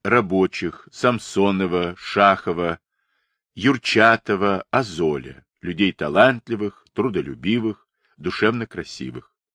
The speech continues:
Они учили Николу мастерству, рабочей гордости,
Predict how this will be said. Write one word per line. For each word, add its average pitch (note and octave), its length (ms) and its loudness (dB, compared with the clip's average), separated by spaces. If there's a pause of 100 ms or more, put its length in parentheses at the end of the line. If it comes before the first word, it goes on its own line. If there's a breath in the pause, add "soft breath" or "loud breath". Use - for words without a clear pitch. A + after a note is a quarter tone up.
(720)
Они D#3 340 4
учили D#3 440 0
Николу C3 580 4
мастерству, F2+ 1040 -6
рабочей F2 460 -4
гордости, D#2 760 -4